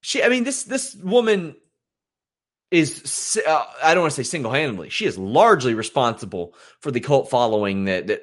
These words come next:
wow has. Tessa Blanchard is beyond special. Tessa Blanchard, uh,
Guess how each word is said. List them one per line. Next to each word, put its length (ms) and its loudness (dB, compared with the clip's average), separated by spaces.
wow 380 4
has. 480 -6
Tessa 300 2
Blanchard 540 0
is 120 -4
beyond 520 0
special. 420 -4
Tessa 260 0
Blanchard, 600 0
uh, 60 -12